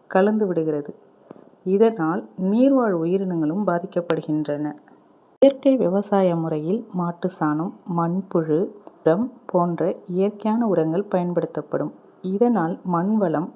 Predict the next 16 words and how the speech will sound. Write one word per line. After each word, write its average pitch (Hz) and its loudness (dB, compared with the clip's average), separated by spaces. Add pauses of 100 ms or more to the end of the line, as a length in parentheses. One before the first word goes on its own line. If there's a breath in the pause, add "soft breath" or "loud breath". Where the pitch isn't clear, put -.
பாதுகாக்கப்படுவதுடன் 185 0 (560 loud breath)
உற்பத்தியும் 220 2
அதிகரிக்கும். 165 -4 (540 soft breath)
இப்படி 220 0
இயற்கையான 262 4
முறையில் 180 2
உரமிட்டு 202 0 (100)
உற்பத்தியாகும் 175 0
விளைபொருட்களை 175 2
சாப்பிடும்போது 170 0 (600 loud breath)
உடலுக்கு 214 6
எந்த 208 2
ஒரு 170 4
தீங்கும் 165 -2
ஏற்படாது. 160 0 (600 loud breath)
அத்துடன் 170 2